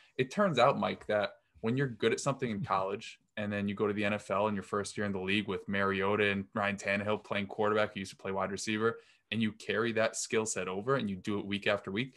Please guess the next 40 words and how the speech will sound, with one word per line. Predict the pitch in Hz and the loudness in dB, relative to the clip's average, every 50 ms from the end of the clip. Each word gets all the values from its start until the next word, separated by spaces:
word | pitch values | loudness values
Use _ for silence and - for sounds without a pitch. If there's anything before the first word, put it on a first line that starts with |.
| - - - - _ _ _ _ - | -20 -20 -20 -20 _ _ _ _ -4
maybe | 107 131 151 180 185 208 208 | 0 0 2 2 2 0 0
it's | 196 - - - | -2 -2 -2 2
not, | 123 123 127 - | 2 4 4 4
like, | 110 101 101 - | 2 -2 -4 -6
a | - | -12
fluke. | - - - - - - - - | -16 -16 -18 -18 -20 -18 -12 -4
Maybe | 104 110 131 165 202 | 0 0 0 2 0
you're | 202 190 | 0 -2
just | 196 151 135 - - | -2 -2 -6 -6 -8
really | 107 101 104 107 113 117 120 123 123 117 113 | -8 -6 -2 0 0 2 4 4 4 2 2
good | 107 107 101 | 0 0 0
at | 98 - | -2 -4
this | 95 92 - | -6 -8 -8
stuff. | - - 85 85 - | -6 -8 -8 -8 -4
So | - - - | -4 -2 4
Dalvin | - 123 135 151 151 151 139 | 6 6 6 6 6 2 -2
Cook, | - 160 156 - | -2 -4 -6 -4
who | - 104 | -6 -6
breaks | 101 - 104 107 101 - 117 | -2 0 0 0 0 2 2
off | 107 104 - | 2 2 2
a | 110 | 2
lot | 104 101 101 | 2 2 2
of | 101 | 2
tackles, | - - 98 98 - - 113 - - _ _ _ _ _ | 0 -2 -2 -2 -4 -6 -8 -10 -10 _ _ _ _ _
maybe | - - 156 202 208 285 | -6 -4 -4 -2 -2 -4
it's | 294 - - - | -6 -8 -6 -4
not | 139 147 147 - | -2 -2 -2 -4
fluky | - - - 123 127 131 127 120 | -8 -8 -4 -4 -4 -2 0 0
that | 107 101 | 0 0
he | 104 95 | 0 0
breaks | 95 101 101 101 - | 0 -2 -2 0 -2
off | 101 98 - | -2 -2 0
tackles. | - 98 98 - - 90 | 0 0 0 -2 -4 -6
Maybe | 101 98 107 117 120 113 | -4 -4 -2 -2 -2 -4
he's | 123 127 127 | -4 -2 0
a | 135 | 0
really | 113 95 98 104 147 110 110 104 | -2 -2 -4 -4 -4 -2 -2 -2
good | 113 110 | -2 0
running | 113 123 127 131 117 104 | 0 0 0 0 -2 -4
back. | - 78 80 - - _ | -6 -8 -10 -12 -14 _